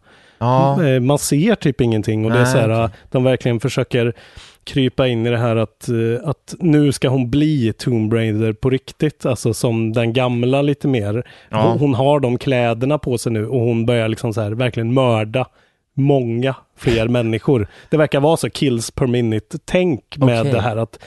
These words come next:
Speaker 2: nu ska det bli gritty och det ska vara så här mörkt och jävligt och
Speaker 1: Ja, det låter ju i och för sig inte supersmart, för det var väl nästan en kritik mot första spelet,
Speaker 2: Ja,
Speaker 1: att
Speaker 2: de är
Speaker 1: ska
Speaker 2: ju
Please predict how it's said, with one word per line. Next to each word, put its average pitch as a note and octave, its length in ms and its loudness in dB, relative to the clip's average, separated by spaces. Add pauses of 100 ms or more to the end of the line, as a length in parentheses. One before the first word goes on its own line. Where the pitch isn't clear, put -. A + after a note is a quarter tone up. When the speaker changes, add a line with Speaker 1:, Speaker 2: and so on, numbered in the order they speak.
(140)
Speaker 2:
nu D3 180 2
ska D3 120 -2
det C3+ 60 2
bli B2 100 0
gritty C3 680 -2
och B2 100 -4
det A#2+ 120 0
ska B2 140 -4
vara A#2 160 0
så B2 100 -4
här A2+ 80 -2
mörkt B2+ 520 0
och B2 60 -2
jävligt A#2+ 680 -4
och A#2 220 -2 (240)
Speaker 1:
Ja, G2+ 80 -8
det A#2 180 -6
låter G#2 420 -6
ju F#2+ 60 -6
i - 20 -10
och F#2+ 40 -16
för - 60 -16
sig G#2 120 -10
inte G2 180 -12
supersmart, B2 680 -10
för - 100 -14
det G#2+ 100 -2
var A#2+ 80 -2
väl C3 100 -2
nästan B2 220 -6
en G2 80 -6
kritik B2 640 -10
mot G2+ 100 -8
första F#2+ 280 -12
spelet, - 200 -4
Speaker 2:
Ja, D#3+ 280 2
Speaker 1:
att - 60 -2
Speaker 2:
de D#3+ 180 2
är - 20 2
Speaker 1:
ska C#3 80 4
Speaker 2:
ju C3 60 4